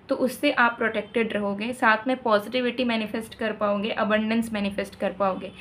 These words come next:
तो life में अगर रुकावटें बहुत हैं, अड़चनें बहुत आती हैं, काम बनते बनते रुक जाते हैं, problems आते हैं और हमेशा mind में tension होती है,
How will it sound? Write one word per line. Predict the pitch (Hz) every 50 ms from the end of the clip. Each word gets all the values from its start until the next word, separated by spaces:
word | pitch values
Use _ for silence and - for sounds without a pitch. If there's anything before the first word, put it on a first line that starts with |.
| - - - - -
तो | - 220
life | 214 208 208 233 233 - 262
में | 262 254
अगर | 262 269 240
रुकावटें | 240 233 220 214 220 220 220 220 262 247
बहुत | 220 220 220 233 240 233 247
हैं, | 254 247
अड़चनें | 226 208 202 196 - 226 226 240 226
बहुत | 220 214 220 226 226
आती | 220 208 208 - 220
हैं, | 226 226 226
काम | 226 220 214 220 220 208
बनते | 214 208 208 208 226
बनते | 220 220 220 214 208 226
रुक | 220 208 208 208
जाते | 202 220 208 202 202 208 220
हैं, | 220 220 214 214
problems | - 208 190 190 185 220 240 233 233 233
आते | 208 202 - - 226
हैं | 233 226 233 247 - - - - - - - - - -
और | 226 226 220 220 220 226
हमेशा | 233 214 220 220 214 - 262 254
mind | 233 214 208 214 220 220
में | 226
tension | 220 233 214 208 202 202 - 240 226
होती | 214 208 208 - 226 220
है, | 214 208 208 214 214 208